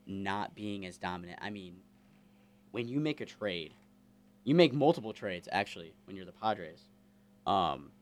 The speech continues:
but then you make a trade for Juan Soto, you make a trade for Josh Bell, you trade away all your key pieces, and you swap closers with Josh Hader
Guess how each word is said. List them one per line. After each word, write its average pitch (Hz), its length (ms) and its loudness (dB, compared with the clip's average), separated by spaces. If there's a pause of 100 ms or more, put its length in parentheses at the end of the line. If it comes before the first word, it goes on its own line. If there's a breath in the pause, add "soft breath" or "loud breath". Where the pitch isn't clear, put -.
(720)
but 120 100 2
then 127 120 6
you 131 80 6
make 127 160 2
a 117 60 -10
trade 104 480 -4 (140)
for 110 100 -6
Juan 101 200 -4
Soto, 95 260 -10
you 92 80 -14
make 92 160 -12
a - 20 -20
trade 92 240 -8
for - 80 -20
Josh 90 280 -6
Bell, 95 180 -6
you 90 120 -12
trade 104 240 -6
away 95 180 -6
all 90 160 -4
your 95 120 -6
key 92 200 -10
pieces, - 460 -16 (320)
and 113 200 2
you 117 140 -6
swap 107 560 4 (580)
closers 110 600 0
with 98 180 -14
Josh 110 380 0
Hader 107 320 -6